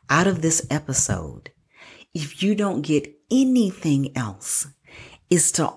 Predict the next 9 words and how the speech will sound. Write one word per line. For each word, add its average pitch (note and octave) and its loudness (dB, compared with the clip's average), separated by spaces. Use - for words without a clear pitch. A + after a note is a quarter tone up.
always G#3 2
remember C#3+ -2
whatever F#3+ 2
you D#3+ 0
want D3+ -2
to - 0
gain C#3+ 2
in F3+ 2
life, G#3 -6